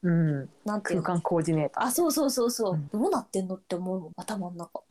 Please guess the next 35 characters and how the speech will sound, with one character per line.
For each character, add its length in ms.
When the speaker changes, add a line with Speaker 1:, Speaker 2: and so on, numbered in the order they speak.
Speaker 1:
ど 120
う 40
な 100
っ 60
て 80
ん 60
だ 80
ろ 80
う 20
ね。 280
Speaker 2:
絶 200
対 200
で 80
き 100
な 80
い、 20
私。 360
Speaker 1:
こ 160
の 100
場 100
所 140
に 80
こ 140
れ 80
が 100
あ 40
っ 60
た 140
ら、 120
み 100
た 80
い 40
な。 160
Speaker 2:
う 80
ん。 320